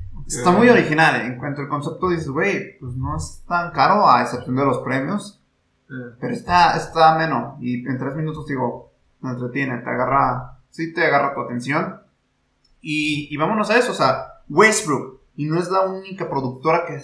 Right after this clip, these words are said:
Speaker 2: nace en este movimiento de contenido digital original, si lo podemos llamar así.
Speaker 1: Westbrook. Hasta ahorita podríamos decir que es la que mejor lo está haciendo.
Speaker 2: Sí, la que mejor lo está ejecutando sin duda, güey.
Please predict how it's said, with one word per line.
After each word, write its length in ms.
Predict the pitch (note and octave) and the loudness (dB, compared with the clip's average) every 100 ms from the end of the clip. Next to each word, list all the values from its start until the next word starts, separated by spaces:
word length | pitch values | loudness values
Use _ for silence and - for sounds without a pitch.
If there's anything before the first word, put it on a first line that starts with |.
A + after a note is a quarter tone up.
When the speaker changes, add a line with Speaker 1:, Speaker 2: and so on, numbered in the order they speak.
| - | -10
Speaker 2:
nace 800 | C3+ C#3 D#3 E3 - G3+ G3 - | -8 -4 0 0 -2 -6 -8 -8
en 120 | B2+ | -8
este 200 | C3 E3+ | -8 -6
movimiento 640 | D#3+ C3+ B2 B2 B2+ C#3 D3+ | -4 -2 0 -2 -4 -4 -4
de 140 | C3 | -2
contenido 560 | B2 A#2+ A#2+ B2 B2+ C#3 | -4 -4 -4 -2 -2 -4
digital 600 | B2 A#2+ - C3 C3+ - | -6 -8 -4 -2 -2 -2
original, 500 | B2 A#2 B2 D#3 F3+ | -4 -4 -4 -2 -2
si 100 | C3 | -4
lo 60 | A#2+ | -6
podemos 260 | B2 C3+ | -6 -6
llamar 200 | B2+ B2+ B2+ | -6 -4 -4
así. 240 | F3+ D#3+ | -4 -4
Speaker 1:
Westbrook. 480 | C3 C#3+ C3 C3+ C#3 | -2 -4 -4 -8 -6
Hasta 160 | C#3+ E3+ | -2 2
ahorita 220 | E3+ - | 2 2
podríamos 280 | G3+ G3 F#3 | 0 -2 -2
decir 140 | F#3 | -2
que 80 | G3+ | 0
es 60 | G3+ | 0
la 100 | G3+ | 2
que 160 | E3+ | 0
mejor 340 | C#3 B2 D3 F3+ | 0 -2 -2 -2
lo 80 | |
está 140 | F#3 F3+ | -4 -6
haciendo. 580 | E3 E3+ G3+ C4 - - | -10 -10 -8 -8 -8 -8
Speaker 2:
Sí, 120 | - F#3 A#2 A#2 | 0 2 2 2
la 120 | - | 0
que 80 | D#3 | 2
mejor 200 | D#3+ G#3 | 4 4
lo 60 | A3 | 4
está 140 | - | 2
ejecutando 500 | G3+ G#3+ E3 - G#3 | 0 -2 -4 -2 -2
sin 240 | F3+ C3 A#2+ | -2 -2 0
duda, 300 | D3 A2+ G#2+ | 0 0 -4
güey. 140 | - | -8